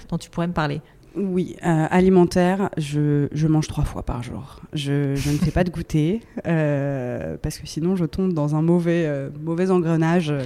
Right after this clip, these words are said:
Speaker 2: comme j'aime beaucoup manger.
Speaker 1: Ouais.
Speaker 2: Donc je mange vraiment trois fois par jour. J'ai, j'ai, j'ai un gros petit-déj, euh, et en ce moment je suis en train de tester le, quand je dis sans sucre, je fais attention.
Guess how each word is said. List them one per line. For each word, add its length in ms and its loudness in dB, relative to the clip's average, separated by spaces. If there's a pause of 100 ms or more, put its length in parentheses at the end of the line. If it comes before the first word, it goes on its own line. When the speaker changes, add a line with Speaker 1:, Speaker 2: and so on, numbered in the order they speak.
Speaker 2:
comme 140 0
j'aime 200 -2
beaucoup 260 -8
manger. 300 0
Speaker 1:
Ouais. 120 -2 (300)
Speaker 2:
Donc 120 0
je 80 -2
mange 160 4
vraiment 220 4
trois 180 -4
fois 160 -6
par 160 -4
jour. 180 -10
J'ai, 280 -2
j'ai, 360 -2
j'ai 100 -4
un 120 0
gros 260 2
petit-déj, 560 -4 (100)
euh, 240 -2
et 120 0
en 80 6
ce 120 -2
moment 240 4
je 60 -2
suis 80 -4
en 60 2
train 160 -2
de 60 0
tester 600 -6
le, 380 0 (720)
quand 120 2
je 60 6
dis 120 2
sans 180 2
sucre, 360 -8 (200)
je 80 -8
fais 100 2
attention. 460 0